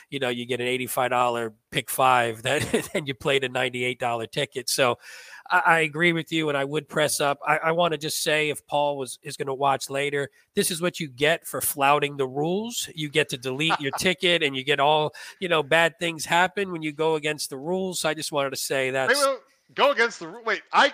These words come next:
Speaker 2: I create the rules. What do you mean go
Speaker 1: Yes,
Speaker 2: against?
Speaker 1: you create them, and you, you, but you still break them. And I love that Andrew came on, by the way. Paul's gonna be so proud that Andrew came up with the hundred dollar even ticket. He's gonna really appreciate that we
Speaker 2: Now,
Speaker 1: did that
Speaker 2: now,
Speaker 1: without him.
Speaker 2: let's, let's be fair. Um,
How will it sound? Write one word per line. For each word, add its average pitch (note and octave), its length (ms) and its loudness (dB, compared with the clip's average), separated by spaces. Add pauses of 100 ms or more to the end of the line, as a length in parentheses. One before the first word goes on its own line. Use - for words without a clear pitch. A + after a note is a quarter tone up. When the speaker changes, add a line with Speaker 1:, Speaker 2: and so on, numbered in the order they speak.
Speaker 2:
I B3 140 4
create D#4 360 -4
the A3+ 80 -12
rules. D3+ 360 -8
What B3+ 120 -2
do C4+ 60 -6
you B3+ 60 -2
mean G#3 140 -2
go F#3+ 140 2
Speaker 1:
Yes, G#3+ 240 6
Speaker 2:
against? F3 100 0
Speaker 1:
you A3 100 4
create A#3 460 2
them, D4 160 -2
and A#3+ 100 -4
you, A3+ 180 -2
you, A#3+ 100 -4
but G3+ 220 -8
you A#3+ 80 -2
still A#3 240 0
break A3+ 280 2
them. E3 100 0
And G3+ 320 6
I F3+ 80 6
love G#3 320 2
that F3+ 120 2
Andrew F3 360 0
came D#3 300 -2
on, D#3+ 180 4
by D3 160 2
the C#3+ 140 -2
way. C#3 300 0
Paul's F3 420 0
gonna E3+ 120 -8
be D#3 120 -6
so D#3 200 -4
proud D3+ 440 0
that C#3 80 -2
Andrew C#3+ 480 -2 (260)
came D#3+ 240 -2
up D3 160 0
with C#3+ 120 -2
the C3+ 80 -4
hundred C#3+ 300 -2
dollar C3 300 0
even B2 380 -6
ticket. B2 440 -4
He's D3+ 200 -12
gonna C3+ 200 -6
really C3+ 420 -2
appreciate B2 580 -6
that B2+ 100 -6
we B2+ 80 -6
Speaker 2:
Now, C#3+ 80 -2
Speaker 1:
did B2 140 -4
that C3 80 0
Speaker 2:
now, D3 140 2
Speaker 1:
without A#2 200 0
him. G#2+ 60 -4
Speaker 2:
let's, - 240 -8
let's F#3 180 -2
be F#3 140 -12
fair. D#3 600 -4
Um, B2+ 460 -2